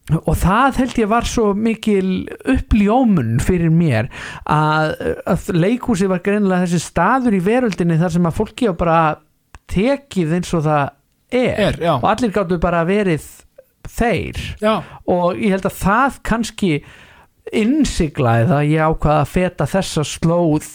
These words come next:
Speaker 1: í lífinu.
Speaker 2: Já, mér, mér finnst það bara, það er svo góð punktur, mér finnst það svo ótrúlega fallegt líka, bara
Speaker 1: Mm.
Speaker 2: að, þú veist, að,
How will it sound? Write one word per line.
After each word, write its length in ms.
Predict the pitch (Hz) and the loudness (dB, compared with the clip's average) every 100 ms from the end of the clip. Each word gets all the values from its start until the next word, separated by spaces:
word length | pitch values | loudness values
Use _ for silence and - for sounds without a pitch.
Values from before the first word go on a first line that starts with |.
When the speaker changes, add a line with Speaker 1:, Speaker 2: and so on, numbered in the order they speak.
| - | -12
Speaker 1:
í 480 | - 165 165 214 196 | -2 2 2 2 2
lífinu. 580 | 156 190 214 131 82 52 - - | 2 2 2 -2 -6 -10 -14 -10
Speaker 2:
Já, 180 | 131 120 | -6 -4
mér, 300 | 123 131 151 | -4 -4 -4
mér 160 | 139 | -4
finnst 140 | 127 - | -4 -4
það 240 | 120 110 139 127 | -6 -6 -10 -10
bara, 220 | - 123 120 123 | -4 -2 -2 -4
það 140 | 139 | -4
er 80 | 135 | -2
svo 100 | 139 | -2
góð 220 | 131 151 147 | 0 -2 -2
punktur, 320 | 196 196 117 | -4 -2 -2
mér 100 | 127 | -4
finnst 120 | 131 | -4
það 60 | 135 | -2
svo 100 | 135 | -2
ótrúlega 520 | 131 170 - 185 160 143 | -4 -8 -6 -2 -2 -2
fallegt 600 | - - 269 - - - | -6 -6 -8 -8 -10 -12
líka, 180 | 107 117 - | -12 -14 -4
bara 180 | 147 143 | 0 2
Speaker 1:
Mm. 160 | 143 | 2
Speaker 2:
að, 80 | 156 | 0
þú 80 | 151 | -2
veist, 180 | 143 160 | -2 -2
að, 220 | 160 | -2